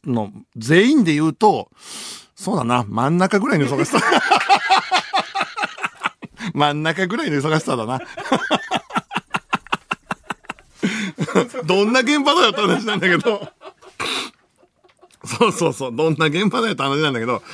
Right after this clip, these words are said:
まあでもそのうち発表される。そのうち発表されるけどね。うん。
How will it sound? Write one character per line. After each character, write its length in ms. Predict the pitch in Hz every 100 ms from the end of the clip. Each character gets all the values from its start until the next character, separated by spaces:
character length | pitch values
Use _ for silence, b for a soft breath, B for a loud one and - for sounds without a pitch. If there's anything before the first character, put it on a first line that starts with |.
| 160
ま 140 | - 202
あ 60 |
で 60 | 220
も 60 | 165
そ 200 | - 226
の 100 | 262
う 40 |
ち 80 | 240
発 180 | 240 233
表 100 | 208
さ 40 |
れ 80 | 196
る。 120 | 208 -
そ 140 | 165
の 100 | 170
う 60 | 190
ち 80 |
発 200 | 170 165
表 100 | 180
さ 60 | 165
れ 100 | 160
る 100 | 131
け 40 |
ど 80 | 92
ね。 100 | 107 - B B -
う 140 | 113 117
ん。 40 | 104